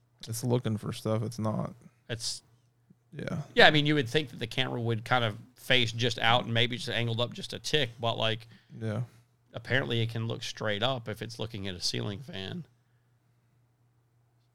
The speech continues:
Speaker 2: In, in other words, uh, and by iRobot's estimation, anyone whose photos or video appeared in the streams had agreed to let the roomers monitor them. iRobot declined to let M I T Technology Review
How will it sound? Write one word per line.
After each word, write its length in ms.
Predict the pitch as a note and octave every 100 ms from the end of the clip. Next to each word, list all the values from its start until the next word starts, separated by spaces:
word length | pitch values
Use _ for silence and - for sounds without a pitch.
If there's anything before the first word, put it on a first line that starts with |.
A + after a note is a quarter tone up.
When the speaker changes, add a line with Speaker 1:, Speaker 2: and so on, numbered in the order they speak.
| _ _ _ - - - _ -
Speaker 2:
In, 160 | C3 - -
in 100 | C3
other 140 | D3+
words, 340 | C3+ B2+ A2+
uh, 180 | - - - - - - _
and 260 | C3 A#2+ A2+
by 220 | B2+ A#2
iRobot's 760 | A2+ C3 E3 D3 D3 C#3+ C3+ C#3
estimation, 560 | B2+ A#2+ A2+ A2 A#2
anyone 320 | B2 C3 B2+
whose 180 | A#2 A#2
photos 440 | A#2 C#3 D3 C#3+ C#3+
or 80 |
video 260 | A#2+ B2+ B2+
appeared 300 | A#2 B2+ B2
in 40 | A2+
the 40 |
streams 460 | - - C3+ A#2+ A2+
had 100 | G#2+
agreed 300 | A#2 C3 B2
to 60 |
let 180 | A#2+ A#2
the 80 | A#2
roomers 320 | A2+ A2 G#2+
monitor 480 | A2+ A2+ A#2+ G2+ F#2
them. 300 | E2+ G2 F#3+ - _ _ _ _ _ _ _
iRobot 640 | B2 D3+ D3+ C#3 B2+ C3 -
declined 460 | A#2 B2 B2+ C3+
to 40 | A#2+
let 200 | A#2+ A2+
M 80 |
I 120 | A#2+ A#2+
T 200 | - A2+
Technology 580 | A#2+ A#2 A#2+ B2 A#2
Review 560 | B2+ B2+ A2+ A2 A#2